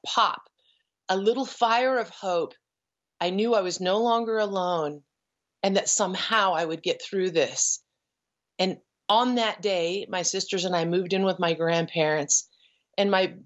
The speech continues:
blessed little tiny grandmother had the wisdom to buy a little horse for me. And between friendship with a little horse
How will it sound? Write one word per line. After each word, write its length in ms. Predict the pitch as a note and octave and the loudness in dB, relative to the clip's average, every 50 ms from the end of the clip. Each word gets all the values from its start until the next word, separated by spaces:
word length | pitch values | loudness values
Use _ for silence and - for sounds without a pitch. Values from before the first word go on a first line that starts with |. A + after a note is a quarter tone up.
| - D#3 - _ | -20 -20 -14 _
blessed 560 | - G#3 G#3 A3 A3+ A#3+ A#3+ - B3 A#3 F3+ | -4 0 2 2 2 2 2 0 -2 -2 0
little 380 | F#3 G#3 F#3+ G3 F3+ F3 E3 _ _ | 0 0 0 0 -2 -4 -6 _ _
tiny 400 | - - - A3 A3 A3+ A3+ G#3+ | -8 -4 0 0 0 0 0 -2
grandmother 600 | E3 D#3+ F#3+ F3+ F3 E3+ E3 E3 D#3+ D#3 E3 D#3 | -2 0 0 0 0 0 0 -2 -2 0 -2 -2
had 220 | D3 - F3 F3 | 0 0 0 0
the 80 | E3 E3 | 0 -2
wisdom 380 | D#3+ F3+ F3 E3 - F#3 F3+ F3+ | -2 -2 -2 -2 -2 -2 -2 0
to 80 | F3+ | 0
buy 360 | E3+ E3+ E3 D#3 D#3 D3+ - - _ | 2 2 4 4 2 2 0 -2 _
a 80 | - F3 | -2 -2
little 220 | F3 F3 F3 F3+ | 0 0 0 -2
horse 340 | E3+ - - F3 F3 E3+ - - | -2 0 2 2 2 2 0 -2
for 180 | - F#3 E3+ | -2 -2 0
me. 360 | D#3+ E3 D#3+ D3+ C#3+ - - _ _ _ _ _ _ _ _ _ _ _ _ _ _ _ - | 0 2 0 0 0 -4 -6 _ _ _ _ _ _ _ _ _ _ _ _ _ _ _ -2
And 140 | G#3 G#3 E3+ | 0 2 2
between 460 | G#3 G3+ - - A3+ G#3 G3+ F#3+ E3+ | 0 0 0 0 0 0 0 0 -2
friendship 640 | - - - - A#3 B3 C#4 C#4+ - - D4+ C4 - | -4 -6 -2 0 2 2 2 2 0 -2 -2 -2 -2
with 140 | G#3+ G3+ G3+ | -2 -2 -2
a 60 | F#3+ | -2
little 300 | F#3+ F#3 F#3+ F#3+ G3 F#3+ | -2 0 0 0 0 0
horse 680 | F#3+ - G3 F#3 E3+ D#3 D#3 D#3 D3+ - - - - | -2 -2 0 2 2 2 2 0 -2 -2 -2 -2 -4